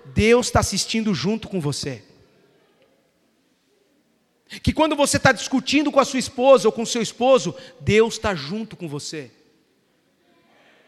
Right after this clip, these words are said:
Quando você está deitado na cama, Deus está junto com você.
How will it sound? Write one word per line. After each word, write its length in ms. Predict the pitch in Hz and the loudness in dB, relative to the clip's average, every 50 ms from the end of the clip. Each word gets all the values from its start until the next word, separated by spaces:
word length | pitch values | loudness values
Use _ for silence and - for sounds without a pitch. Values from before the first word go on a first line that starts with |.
| - - - | -20 -12 -4
Quando 220 | - 294 302 285 | -2 -2 -2 0
você 220 | 277 285 269 - 277 | 0 0 0 0 -2
está 180 | - - 285 | 2 2 2
deitado 460 | 269 269 254 - - 262 269 277 247 | 4 4 2 2 4 4 4 4 4
na 140 | 254 240 214 | 2 0 0
cama, 340 | - - 262 269 254 226 208 | 0 0 -2 0 0 0 -4
Deus 460 | 156 151 180 196 214 220 226 208 175 | -4 0 2 4 6 6 4 2 0
está 220 | 180 - - 208 196 | -4 -4 -4 -4 -4
junto 380 | 147 139 175 208 214 190 - | -4 -6 -8 -10 -10 -10 -12
com 120 | - 202 185 | -12 -12 -12
você. 480 | 160 156 - - - 156 147 135 117 | -10 -10 -10 -8 -6 -6 -6 -6 -8